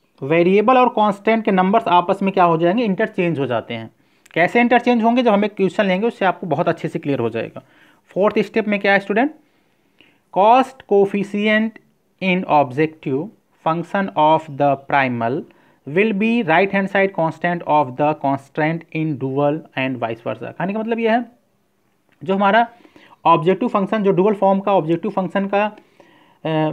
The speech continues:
वेरिएबल का जो है कोफिशिएंट रहेगा, वो प्राइमल के जो कांस्टेंट के राइट साइड के जो वैल्यूज हैं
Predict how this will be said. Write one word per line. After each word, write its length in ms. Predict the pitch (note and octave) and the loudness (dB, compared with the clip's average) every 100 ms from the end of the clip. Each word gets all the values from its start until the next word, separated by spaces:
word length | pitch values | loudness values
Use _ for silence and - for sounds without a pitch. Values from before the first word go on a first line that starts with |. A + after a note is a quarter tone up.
| - | -4
वेरिएबल 360 | D#3 D#3+ E3+ G#3 | 0 2 2 0
का 300 | G#3 G#3+ G#3+ | 0 0 0
जो 180 | E3 E3+ | 0 2
है 240 | F3 F3+ | 2 2
कोफिशिएंट 580 | F3 F3 G3 F#3+ A#3+ A3+ | 0 0 0 0 0 2
रहेगा, 460 | F3 D#3 D#3+ A3+ B3 | 0 2 0 -2 -4
वो 600 | C3 D3+ A3+ C#4 D4+ - _ _ _ _ _ _ _ _ | -4 2 4 4 2 -10 _ _ _ _ _ _ _ _
प्राइमल 460 | F3 F3+ G#3+ B3 C4 | 4 4 4 2 2
के 280 | B3+ C4 B3+ | 2 0 2
जो 160 | A3+ | 0
कांस्टेंट 680 | A#3 G#3 G#3 - A3 A#3+ A#3+ | 2 2 0 0 4 4 4
के 60 | B3 | 4
राइट 280 | F#3 A3+ | 4 2
साइड 280 | A#3 A#3 A3 | 0 -2 -2
के 100 | A#3+ | -4
जो 140 | G#3 G3+ | -2 2
वैल्यूज 460 | F3+ F3+ G3+ A3 | 4 4 2 0
हैं 240 | G#3 B3+ | 0 -2